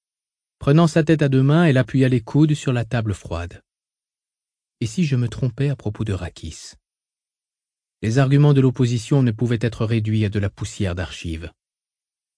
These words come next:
Pourquoi faut-il que nous soyons si dépendantes de ces maudits ordinateurs ? Le Bene Gesserit traitait ses lignées principales sur ordinateur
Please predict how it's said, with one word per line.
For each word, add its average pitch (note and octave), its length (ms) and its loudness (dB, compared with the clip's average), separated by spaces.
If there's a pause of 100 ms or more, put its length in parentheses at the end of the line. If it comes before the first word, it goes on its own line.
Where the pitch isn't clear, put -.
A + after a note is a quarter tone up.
(220)
Pourquoi D#3 260 -2
faut-il E3 360 -6
que C#3 100 -4
nous B2 100 0
soyons C3 400 -2
si - 160 -8
dépendantes C#3 800 -2
de A2+ 60 -6
ces - 180 -6
maudits D3 500 -2
ordinateurs ? F#2+ 800 -10 (1400)
Le A#2+ 120 0
Bene E3 240 6
Gesserit C#3 540 4 (120)
traitait C3+ 380 2
ses - 180 -4
lignées B2 320 2
principales A#2 640 -2
sur A#2 240 -4
ordinateur A2+ 760 -2